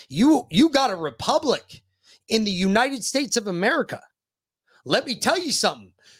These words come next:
You have the ultimate trump card. It trumps everything in the land.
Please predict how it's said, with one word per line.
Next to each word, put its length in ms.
You 420
have 300
the 180
ultimate 680
trump 360
card. 400
It 180
trumps 440
everything 500
in 100
the 60
land. 480